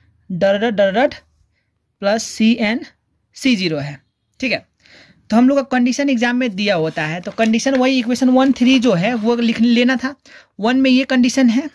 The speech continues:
तो हम लोग को ये, ये इक्वेशन ले लेना है, ये, और ये इक्वेशन लेना है, सी ज़ीरो, सी एन, ये दोनों लेना है। तो ये पहले ये लिख लूँगा, उसके बाद ये लिख लूँगा, ठीक है, यहाँ पे। तो यहाँ पे लिखूँगा now वन प्लस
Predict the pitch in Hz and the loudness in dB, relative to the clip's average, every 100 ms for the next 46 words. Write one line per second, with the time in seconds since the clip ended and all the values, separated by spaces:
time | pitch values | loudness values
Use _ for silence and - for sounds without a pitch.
0 | _ _ - 214 214 254 277 247 277 269 | _ _ -6 0 0 0 0 0 2 0
1 | 208 262 320 302 240 254 254 262 262 269 | 0 -2 -2 -6 -4 -2 2 2 2 2
2 | 294 277 311 214 220 _ _ _ _ - | 0 -2 -2 -4 -6 _ _ _ _ -6
3 | 226 233 214 - 208 277 294 254 226 247 | -4 -4 -6 -10 -2 0 0 -4 -4 0
4 | 247 254 254 247 269 - 254 233 262 262 | 2 4 2 0 -2 -2 -2 0 0 0
5 | 254 254 262 262 247 226 247 269 254 247 | 2 2 2 2 0 0 2 4 4 2
6 | 233 233 - _ _ _ _ - 220 247 | 0 -2 -8 _ _ _ _ -8 -6 -4
7 | 240 247 247 247 254 254 277 339 277 - | -2 0 0 0 0 0 -2 0 -4 -2
8 | 233 208 220 226 208 175 170 185 277 175 | -4 -2 -2 -2 -4 -8 -8 -4 -4 -4
9 | - _ _ _ 175 180 165 156 156 _ | -8 _ _ _ -8 -6 -6 -12 -14 _
10 | _ _ _ _ _ _ _ - 190 202 | _ _ _ _ _ _ _ -10 -4 -4
11 | 202 208 208 262 196 190 196 170 196 - | -4 -6 0 0 0 -2 -4 -4 -8 -10
12 | _ _ _ _ _ _ _ _ _ _ | _ _ _ _ _ _ _ _ _ _
13 | _ - 180 196 240 220 165 170 - | _ -10 -4 0 0 -2 -4 -4 -8